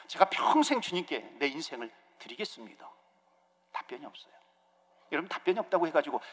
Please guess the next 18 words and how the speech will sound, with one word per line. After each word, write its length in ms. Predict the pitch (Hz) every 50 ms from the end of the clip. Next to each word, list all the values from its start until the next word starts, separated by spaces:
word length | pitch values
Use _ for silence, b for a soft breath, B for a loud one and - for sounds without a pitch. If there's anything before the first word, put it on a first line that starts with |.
| B
사람들을 480 | - - - - 175 214 208 - 185 170
찾아가서 420 | - - - 202 180 160 - - 113
얘기하면은요, 760 | 107 127 131 - - - 147 135 120 113 95 90 87 87 - - - b b b b b b b b _
또 120 | - 196 180
그 160 | - - 160
얘기가 360 | 131 127 - 202 180 147 151 B B B B
두 120 | - - 151
배, 100 | 190 185
세 140 | - - 185
배 100 | 175 165
돌아서 340 | - 170 151 165 170 -
나에게 260 | 139 107 135 143 151 165
돌아오는 400 | - 170 147 156 170 190 170 151
게 160 | 131 113 95 B B B B B
그게 180 | - 135 117 117
이민생활, 580 | 107 147 156 151 135 - 123 104 95 92 95 - b b b b b b _ _ _ _
이민사회이잖아요. 840 | - 117 123 120 117 - - - 185 185 127 98 - - - - - - - _ _ _ _ _ _ _ _ _ _ _ _ _ _ _ _ _ _ _ _ _ _ _ _ _ _ _ _ _ _ _ _ _ _ _ _ - - -
해결한답시고 680 | - 160 143 165 170 180 165 147 - - - 113 107